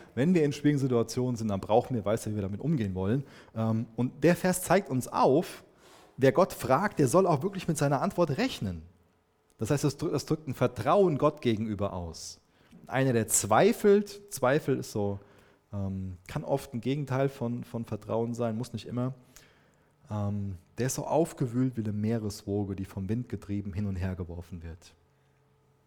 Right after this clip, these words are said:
Es ist so kostbar, wenn wir in schwierigen Situationen auf Gott vertrauen. Denn wenn wir nicht auf Gott vertrauen, dann lassen wir Gottes Möglichkeiten außen vor.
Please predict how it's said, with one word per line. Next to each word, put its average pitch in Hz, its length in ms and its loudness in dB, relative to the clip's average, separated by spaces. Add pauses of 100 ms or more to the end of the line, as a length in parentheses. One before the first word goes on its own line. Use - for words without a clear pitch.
(3500)
Es 110 160 -8
ist - 200 -8
so 170 140 0
kostbar, 87 760 -8 (180)
wenn 101 140 -4
wir 104 100 0
in 101 80 -4
schwierigen 151 400 -2
Situationen 110 880 -2 (1000)
auf - 200 -8
Gott 123 300 -2 (180)
vertrauen. 98 640 -4 (1400)
Denn 110 120 0
wenn 127 80 2
wir 120 100 4
nicht 151 280 4
auf 135 140 2
Gott - 180 2
vertrauen, 135 420 0
dann 117 80 2
lassen 139 260 2
wir 127 100 2
Gottes - 320 -2
Möglichkeiten 139 640 0
außen 120 320 -2
vor. 92 440 2